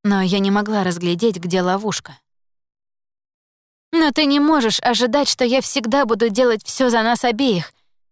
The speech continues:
Неужели ты не понимаешь?» «Я могу делать это вместе с тобой. Просто научи меня», сказала я.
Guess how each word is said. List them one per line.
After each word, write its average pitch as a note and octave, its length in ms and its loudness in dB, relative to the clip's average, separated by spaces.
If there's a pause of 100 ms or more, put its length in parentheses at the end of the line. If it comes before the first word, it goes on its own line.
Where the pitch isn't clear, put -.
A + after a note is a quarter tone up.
(160)
Неужели C#4+ 460 2
ты D4 120 -4
не B3 140 0
понимаешь?» C#4+ 680 2 (1300)
«Я F#3 260 2
могу F3+ 260 0
делать F3 400 -2
это F3+ 180 -2
вместе F3+ 420 0
с - 60 -6
тобой. F#3 460 -4 (360)
Просто - 300 -2
научи G#3 400 0
меня», E3 320 -2 (500)
сказала E3+ 420 -2
я. E3 260 -4